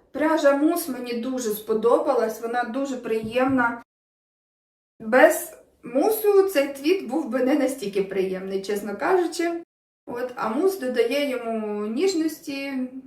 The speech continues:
м'якості. От, і хочу цей залишок використати, напевно, на якийсь виріб для себе, тому що мені так сподобався він, що хочеться ще отримати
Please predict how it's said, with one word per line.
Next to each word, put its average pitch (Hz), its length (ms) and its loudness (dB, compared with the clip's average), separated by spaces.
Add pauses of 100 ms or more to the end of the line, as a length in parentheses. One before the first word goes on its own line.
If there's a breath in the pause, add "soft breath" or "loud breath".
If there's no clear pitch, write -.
м'якості. 285 960 -2 (1000 loud breath)
От, 254 240 -4
і 320 200 0
хочу 320 560 0 (880 loud breath)
цей 277 200 -2
залишок 392 560 2
використати, 277 800 -2
напевно, 254 480 -2
на 226 140 -4
якийсь 226 320 -8
виріб 269 300 -2
для 233 160 -2
себе, 180 500 -2
тому 233 180 -8
що 254 140 -8
мені 262 280 0
так 254 180 -4
сподобався 349 580 -4
він, 294 240 -2 (260 loud breath)
що 254 200 -8
хочеться 254 540 -2
ще 254 240 -2
отримати 233 880 0